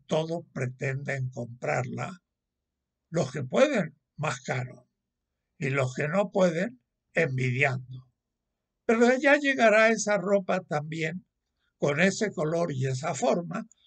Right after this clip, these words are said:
con un tejido más barato a los pobres.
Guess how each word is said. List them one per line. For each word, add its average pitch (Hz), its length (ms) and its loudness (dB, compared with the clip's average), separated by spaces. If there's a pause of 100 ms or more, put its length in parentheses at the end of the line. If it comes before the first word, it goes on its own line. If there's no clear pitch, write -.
(280)
con 208 220 0
un 247 500 -2 (100)
tejido 165 720 -2
más 131 260 -2
barato 226 640 2 (500)
a 175 140 -10
los 113 260 -8
pobres. 131 600 -4